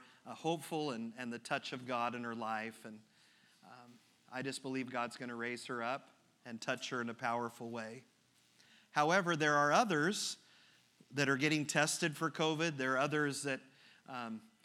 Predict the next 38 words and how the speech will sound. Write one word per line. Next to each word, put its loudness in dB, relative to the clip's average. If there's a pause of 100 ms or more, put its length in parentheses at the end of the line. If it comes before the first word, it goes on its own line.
(600)
uh, -20 (200)
Gay 0
mentioned -2
her 0
son 0
Marcus 0
and, -6
and, -6 (100)
and, -8
uh, -12
Jay 0
this -6
morning, -2 (640)
having, -2 (240)
you -14
know, -10
been -8
sick -6
and, -8 (140)
and -10 (500)
concerned -6
that -14
there's -6
some -8
congestion -4
in -4
their -6
chest. -4 (600)
Others 4
are 0
self-quarantined. 2
There's 0
several 2
families 2
that 0
aren't 0
here -2
today -4